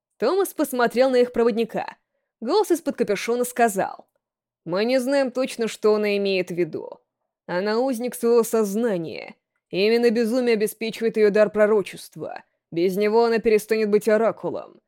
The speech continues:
Должно быть, она имеет в виду что-то другое". "От чего я должен спасти тебя?" спросил Пак.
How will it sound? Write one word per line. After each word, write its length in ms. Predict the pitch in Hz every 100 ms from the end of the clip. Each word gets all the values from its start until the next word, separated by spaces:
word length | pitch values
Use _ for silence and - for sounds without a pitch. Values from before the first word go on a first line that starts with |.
| _ _
Должно 480 | 165 185 214 196 254
быть, 200 | 254 254
она 220 | 233 226 220
имеет 220 | 214 185
в 60 |
виду 260 | 185 185 208
что-то 380 | - 220 202 196
другое". 720 | 196 190 180 123 62 53 - _ _ _ _ _ _ _ _ _
"От 160 | 165 170
чего 320 | - 226 262
я 60 |
должен 220 | 254 233 233
спасти 480 | - 208 - 240
тебя?" 460 | 190 185 156 - - _ _ _ _ _ _
спросил 540 | - - 180 180 202
Пак. 400 | 196 180 - -